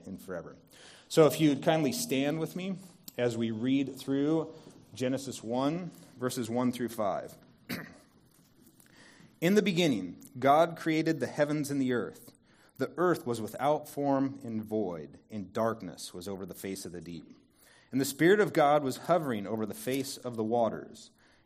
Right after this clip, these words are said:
And God said, 'Let there be light.' And there was light. And God saw that the light was good,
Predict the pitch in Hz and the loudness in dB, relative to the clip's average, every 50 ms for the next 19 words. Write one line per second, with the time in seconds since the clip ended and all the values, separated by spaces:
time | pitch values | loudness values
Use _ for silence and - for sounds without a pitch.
0 | _ 123 123 120 107 101 131 127 135 139 151 156 147 131 - - - 135 135 131 | _ -6 -6 -6 -4 0 2 4 4 4 4 2 0 -4 -8 -6 -4 0 2 2
1 | 135 131 117 101 - 101 92 98 104 117 131 139 139 139 135 127 123 110 120 117 | 2 2 0 -4 -8 -10 -10 -6 -2 0 2 0 0 0 0 0 0 0 0 -2
2 | 107 107 104 98 87 87 - - - - - _ _ _ - 98 98 92 101 98 | 0 2 2 2 0 0 -4 -12 -18 -20 -20 _ _ _ -16 -14 -10 -10 -8 -8
3 | 95 92 87 - 95 95 92 85 76 - - _ _ _ _ _ _ _ _ _ | -8 -8 -10 -8 -6 -6 -6 -6 -6 -10 -16 _ _ _ _ _ _ _ _ _
4 | _ - 127 131 127 139 135 135 139 127 - - - 170 170 170 165 160 131 120 | _ -6 -6 -2 2 4 6 6 4 2 -2 -2 0 4 6 6 6 4 2 -2
5 | - 127 117 120 131 135 - - 131 131 117 120 113 120 139 135 120 98 87 80 | -4 -4 -2 0 0 -2 -2 -2 -4 -6 -6 -4 -2 0 0 2 0 0 -2 -6